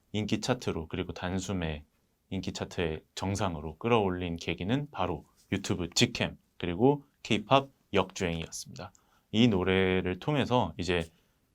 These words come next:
거의 케이팝의 모든 홍보와 그리고 이제 프로모션, 뭐 어떻게 보면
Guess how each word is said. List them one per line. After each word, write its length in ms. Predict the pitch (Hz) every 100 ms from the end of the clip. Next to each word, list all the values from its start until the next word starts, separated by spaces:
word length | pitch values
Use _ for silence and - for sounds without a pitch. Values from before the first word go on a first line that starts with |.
| -
거의 260 | 110 120
케이팝의 560 | - 175 175 160 147 156
모든 340 | 87 90 123
홍보와 640 | 117 180 185 165 87 78 80
그리고 260 | 80 85
이제 140 | 80 85
프로모션, 600 | - 165 107 80 73 78
뭐 180 | 82 80
어떻게 280 | 85 107 98
보면 400 | 85 82 87